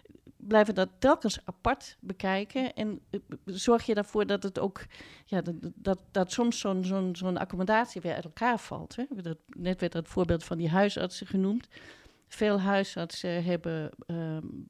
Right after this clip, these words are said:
hebben, we hebben apotheekhoudende huisartsen bijvoorbeeld, heel veel in de, in de regio, op het platteland, waarbij die apotheek ook een, een tweede inkomensbron is.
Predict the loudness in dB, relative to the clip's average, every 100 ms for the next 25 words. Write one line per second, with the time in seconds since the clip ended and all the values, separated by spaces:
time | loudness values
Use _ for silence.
0 | -18 _ -12 -12 -14 -2 0 0 -2 4
1 | 4 4 0 -6 0 0 0 0 0 0
2 | -4 -2 -2 -2 -4 -8 -10 -12 -4 -4
3 | -2 2 2 2 0 -4 -4 -6 -6 -4
4 | -2 -4 -4 -2 0 2 0 -2 -8 -8
5 | -10 -10 -6 -2 -2 -2 -8 -18 -18 2
6 | 2 4 4 2 0 -2 0 0 2 2
7 | 0 -4 -2 -2 -2 -4 -4 0 0 0
8 | -2 -4 -4 -4 -6 -10 -6 -2 -2 -4
9 | -8 -12